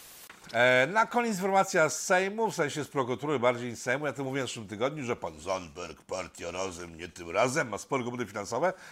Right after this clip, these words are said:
E, oni tak na luźno do tego podchodzili przez ostatnie miesiące, ale tu się okazuje, że mogą mieć potężne kłopoty finansowe ich rodziny, bo jak się wypruła pani Balbina z, e, Kutno, ona chyba jest,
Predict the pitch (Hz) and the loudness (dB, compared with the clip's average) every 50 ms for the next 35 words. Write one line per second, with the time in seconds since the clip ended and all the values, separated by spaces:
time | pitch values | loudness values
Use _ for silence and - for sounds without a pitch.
0 | - - 101 101 101 95 95 98 95 - 127 139 160 156 147 139 120 110 107 117 | -14 -6 -4 -2 0 0 0 -2 -2 -2 -2 -2 -2 0 -2 -2 -2 -2 -2 -2
1 | 123 143 143 143 135 123 120 104 127 - - 127 117 117 131 135 117 - - 120 | -2 -2 -2 -2 -2 -2 -2 -4 -6 -8 -6 -6 -6 -6 -6 -8 -10 -8 -6 -6
2 | 107 - - 127 113 - - 123 113 107 101 98 90 - 104 110 104 - 190 180 | -6 -2 -2 -2 -2 -2 -4 -10 -10 -8 -8 -8 -8 -6 -6 -6 -2 -2 -2 -2
3 | - - - - - _ - 160 214 233 220 214 - 165 151 185 151 151 131 120 | -2 -8 -16 -20 -20 _ 2 2 4 4 2 0 -2 -4 -6 -4 -2 -2 -2 -2
4 | 156 156 131 127 135 131 135 135 139 139 139 127 - - 135 - - 208 220 220 | -2 -4 -4 -4 -4 -4 -4 -4 -4 -6 -8 -8 -6 -6 -8 -4 -2 -2 0 0
5 | 190 180 160 113 117 123 135 135 123 120 127 113 101 117 117 117 131 143 - - | 0 -2 -4 -2 -2 -2 -2 -2 -2 -4 -4 -6 -2 -2 -2 0 0 -2 -4 -6
6 | - _ _ - 202 202 165 117 117 117 113 110 143 185 180 139 95 - - - | -16 _ _ -8 -6 -4 -4 -2 0 -2 -2 -2 -4 -4 -4 -4 -6 -8 -10 -18
7 | - _ - 87 107 127 156 160 - - 165 147 123 139 165 135 - - 165 160 | -20 _ -8 -4 0 0 0 0 -2 -4 -6 -4 -4 -4 -6 -4 -2 -2 0 0
8 | 190 240 247 220 170 123 - - 139 135 135 131 117 101 107 110 110 104 98 123 | 2 2 4 6 4 4 4 4 2 2 2 -2 -4 0 2 2 2 0 -4 -8
9 | 175 185 165 139 123 117 - - - 117 107 104 104 101 101 101 95 - - - | -4 0 2 2 2 0 -2 -6 -4 -4 -2 -2 0 0 0 -2 -2 -4 -8 -16
10 | - _ _ _ _ - 156 208 - - 143 123 113 107 101 107 104 85 80 101 | -20 _ _ _ _ -4 -2 -2 -2 -2 -2 0 0 0 0 -2 -2 -4 0 0
11 | 135 147 - - | 0 -2 -2 -8